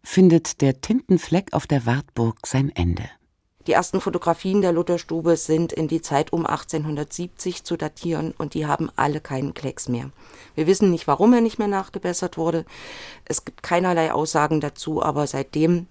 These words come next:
Speaker 2: ist die Lutherstube kleckslos und alle nachfolgenden Generationen haben diesen Zustand eigentlich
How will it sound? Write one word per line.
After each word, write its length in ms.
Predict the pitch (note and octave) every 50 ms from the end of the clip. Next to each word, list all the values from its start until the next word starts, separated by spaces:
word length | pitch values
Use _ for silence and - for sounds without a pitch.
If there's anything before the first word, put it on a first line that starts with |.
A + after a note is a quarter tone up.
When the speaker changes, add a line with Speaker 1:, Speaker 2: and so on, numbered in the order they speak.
| -
Speaker 2:
ist 220 | - F3+ E3 - -
die 80 | F3+
Lutherstube 580 | D3+ D#3+ E3+ E3 E3+ E3 - - D#3 C#3+ C#3+ C#3+
kleckslos 720 | - - - A#3 E3+ - - - - E3 E3 E3+ E3 -
und 240 | - - D3 D3+ - - - - - - -
alle 180 | - E3 D#3+ E3
nachfolgenden 760 | D#3+ D3+ D3 D#3+ - - E3 D#3+ E3 D#3+ D#3+ D3+ D#3+ D#3 D3
Generationen 800 | - D3 C#3+ D3 C#3+ C#3+ C#3 - - - D3+ D#3+ E3+ F3 E3+
haben 160 | E3 D#3+ D#3+
diesen 280 | D3+ D3+ C#3 C#3+ E3+ D#3+
Zustand 520 | - - E3 D3+ - - E3+ E3+ E3+ -
eigentlich 500 | - - C3+ D3 D#3 - - F#3+ F#3+ -